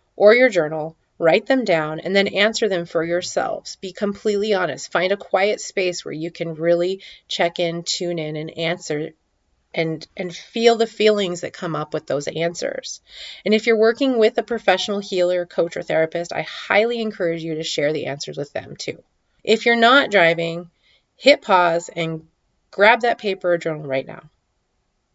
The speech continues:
And now, before writing, I just want you to listen and reflect. I'll put these questions in the show notes too if you're more visual like me, or you can go back, rewind, and listen to me say each one. Whatever works best for you.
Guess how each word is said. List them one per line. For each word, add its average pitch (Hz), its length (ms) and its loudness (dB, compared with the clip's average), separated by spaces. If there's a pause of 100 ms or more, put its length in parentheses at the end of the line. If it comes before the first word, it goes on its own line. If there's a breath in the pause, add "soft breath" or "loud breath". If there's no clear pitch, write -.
(400)
And 160 160 -6
now, 170 460 0 (960)
before 196 340 -2
writing, 202 400 4
I 160 80 -2
just 202 200 -4
want 240 140 -4
you 220 120 0
to 202 100 2
listen 190 380 -2
and 165 120 -8
reflect. - 720 -10 (500)
I'll 156 80 -4
put 202 160 -6
these 208 160 -4
questions 202 380 2
in 185 60 -4
the 180 100 0
show 185 220 0
notes 175 280 -4
too 180 160 -2
if 151 160 -4
you're 160 120 -4
more 165 180 -2
visual 175 380 0
like 156 240 -4
me, 151 140 -6
or 151 120 -2
you 165 180 -4
can 160 280 -8 (320 loud breath)
go 165 160 4
back, 156 260 -2
rewind, 151 420 -4
and 147 100 -8
listen 147 260 -8
to 143 200 -14 (120)
me 160 160 -8
say 147 200 -8
each 147 260 -10
one. 135 240 -10 (440 soft breath)
Whatever 175 400 -2
works 156 220 -6
best - 300 -8
for - 180 -16
you. - 340 -16